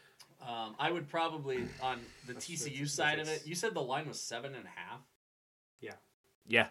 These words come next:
Speaker 1: I'd probably adjust that line to six and a half just to feel a little bit better at the end of the day.
Speaker 3: Okay.
Speaker 1: I mean, I can see T C U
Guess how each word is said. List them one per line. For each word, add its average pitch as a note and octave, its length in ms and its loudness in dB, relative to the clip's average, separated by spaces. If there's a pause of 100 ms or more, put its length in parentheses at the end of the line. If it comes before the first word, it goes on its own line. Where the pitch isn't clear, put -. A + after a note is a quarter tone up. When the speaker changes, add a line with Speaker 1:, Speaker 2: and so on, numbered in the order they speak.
Speaker 1:
I'd C3+ 120 -2
probably C3+ 220 2
adjust G#2 300 -10
that F2+ 160 -12
line F2+ 160 -16
to - 60 -16
six - 300 -18
and - 140 -20
a - 60 -16
half - 160 -16
just - 220 -18
to - 60 -18
feel - 180 -18
a - 20 -16
little - 180 -18
bit - 160 -20
better - 220 -18
at - 120 -20
the A#2 100 -16
end A#2 100 -18
of - 80 -18
the A#2 180 -20
day. B2+ 140 -10 (1160)
Speaker 3:
Okay. E4+ 280 -4 (240)
Speaker 1:
I C3 40 -8
mean, C3+ 100 -2
I C3+ 80 2
can C3+ 100 -4
see C3 160 -6
T B2 200 -12
C A2 160 -10
U F#2 80 -16